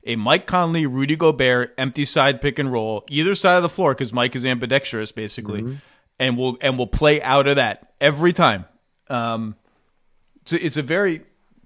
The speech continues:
Speaker 1: I just don't like this new Lakers starting five. I don't like it. It's not the change I would have made, and I just don't, I also don't believe in subtracting a ball handler around LeBron James and putting so much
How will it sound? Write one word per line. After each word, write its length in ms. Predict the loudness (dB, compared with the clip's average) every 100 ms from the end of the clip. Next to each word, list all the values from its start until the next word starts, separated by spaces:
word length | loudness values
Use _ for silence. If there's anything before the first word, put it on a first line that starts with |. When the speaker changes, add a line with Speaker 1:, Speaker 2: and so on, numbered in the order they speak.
| _ _ _ 0
Speaker 1:
I 80 | 0
just 240 | 0 -2
don't 160 | -2 0
like 200 | -2 -2
this 180 | -6 -6
new 140 | -4
Lakers 340 | -4 -6 -8 -6
starting 260 | -6 -6
five. 260 | -6 -6 -2
I 60 |
don't 160 | -2 0
like 220 | 0 0
it. 160 | -4 -6
It's 160 | -8
not 180 | -4 -2
the 60 | -2
change 280 | 0 0 0
I 60 |
would 140 | 0 -2
have 80 |
made, 340 | -4 -6 -6 -12 -10
and 320 | -6 -4 -6 -12 _ _ _ _ _ _
I 140 | -2 0
just 240 | -2 2
don't, 180 | 2 2
I 80 | 2
also 300 | 2 0 -6
don't 180 | -6 -4
believe 260 | 0 0 0
in 160 | -4 -6
subtracting 880 | -4 -4 -4 -2 0 0 0 0
a 180 | 2 0
ball 300 | 2 4 4
handler 560 | 4 2 2 2 0 -2
around 380 | 0 4 2 0
LeBron 340 | -2 -2 -2
James 340 | -4 -6 -8 -8
and 200 | -10 -2
putting 260 | 0 0
so 460 | -4 -6 2 2 2
much 240 | 0 -2